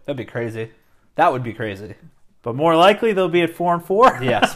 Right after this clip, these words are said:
Speaker 1: much more likely.
Speaker 2: No, I don't wanna say that. I, if I'm gonna give a prediction on this week's game against the Giants, I actually think that they will come out. I said this last week. I think the Saints game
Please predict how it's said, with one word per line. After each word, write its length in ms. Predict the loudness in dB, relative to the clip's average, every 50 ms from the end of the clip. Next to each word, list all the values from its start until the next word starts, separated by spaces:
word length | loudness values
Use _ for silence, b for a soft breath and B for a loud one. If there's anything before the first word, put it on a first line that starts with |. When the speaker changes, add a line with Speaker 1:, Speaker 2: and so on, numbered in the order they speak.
| 4
Speaker 1:
much 220 | 4 4 4 2 0
more 180 | -2 -2 0
likely. 160 | 0 2 4
Speaker 2:
No, 80 | 6 8
I 200 | 8 10 8 8
don't 100 | 8 6
wanna 120 | 4 0
say 200 | 0 0 -2 0
that. 180 | 0 0 2 2
I, 60 | 2
if 280 | 2 2 2 0 4 6
I'm 200 | 6 6 6 6
gonna 140 | 2 0 2
give 140 | 2 2
a 60 | 2 0
prediction 400 | 0 0 -2 -2 -2 -2 -4 -4
on 80 | -4
this 180 | -4 -6 -6 -8
week's 200 | -8 -10 -8 -8
game 180 | -6 -6 -4
against 220 | -4 -6 -6 -6 -8
the 60 | -8
Giants, 340 | -6 -4 -2 -2 -4 -4 -4 -2
I 120 | 0 2
actually 340 | 2 0 -2 -4 -6 -8 -8
think 300 | -6 -6 -8 -8 -6 -8
that 160 | -10 -8 -6
they 100 | -6 -6
will 260 | -4 -4 -4 -4 -6
come 240 | -6 -8 -10 -8 -6
out. 320 | -4 -4 -4 -4 -6 b b b b b b b b b b b b b b b b b _
I 100 | -2 -2
said 300 | -2 -2 -2 -2 -2 -2
this 200 | -2 -4 -6 -6
last 380 | -4 0 2 2 2 0 -2 -6
week. 240 | -6 -6 -6 -8 -6 -4
I 240 | 0 0 0 0 -2
think 560 | -6 -8 -8 -8 -6 -8 -10 -14 -20 -20 -20 -20 _ _ _ _ _ _ _ _ _ _ -16
the 160 | -12 -10 -10
Saints 460 | -10 -8 -6 -6 -6 -6 -8 -10 -14
game 540 | -12 -10 -8 -8 -6 -8 -8 -10 -12 -14 -16